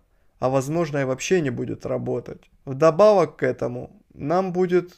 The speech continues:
очень трудно найти эту ошибку. А теперь давайте попробуем изменить переменные. То есть мы вернём первоначально, а, то есть мы сделаем,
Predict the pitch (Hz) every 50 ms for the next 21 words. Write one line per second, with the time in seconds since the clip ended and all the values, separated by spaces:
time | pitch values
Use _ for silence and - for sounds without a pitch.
0 | _ _ _ - 165 180 175 - 170 156 147 143 - 156 151 156 151 143 131 131
1 | 131 127 131 131 127 - - 143 131 117 - - - - - - - - - -
2 | 127 117 - - _ - - - _ _ _ _ _ _ _ - - - - 147
3 | 165 - 190 185 - 233 247 240 226 - - _ _ _ _ _ _ _ _ _
4 | _ _ _ _ _ _ _ _ _ _ _ _ _ _ _ _ _ _ _ _
5 | _ - 143 139 170 185 202 208 202 202 185 170 165 165 165 - 185 202 190 175
6 | 175 170 147 - - - - _ _ - - - 165 151 147 156 170 175 180 180
7 | 180 170 170 - _ - 160 160 165 160 160 160 151 131 123 120 113 113 - -
8 | - - _ _ _ _ _ _ _ _ _ _ _ - 170 180 180 147 127 123
9 | 117 - - _ _ _ _ _ _ _ _ _ _ _ _ - 147 160 170 160
10 | 160 160 165 185 202 208 202 180 185 165 160 156 151 156 156 156 156 151 - -
11 | 165 156 139 131 123 123 123 120 - - - - 135 127 120 127 - 156 143 127
12 | - - 131 123 127 143 160 170 170 165 156 - - - 117 127 135 147 180 175
13 | 160 147 143 143 139 135 - - -